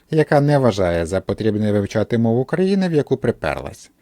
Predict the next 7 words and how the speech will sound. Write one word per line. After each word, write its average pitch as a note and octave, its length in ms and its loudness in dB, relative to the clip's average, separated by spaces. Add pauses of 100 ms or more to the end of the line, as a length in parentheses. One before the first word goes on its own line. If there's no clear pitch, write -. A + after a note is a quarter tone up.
Все - 240 0
одно A#3 200 4
навколо A2+ 380 4
бігають G#2 320 2
стада G#2+ 280 2
російськомовних G#2 760 -2
опущенців. G2 720 -6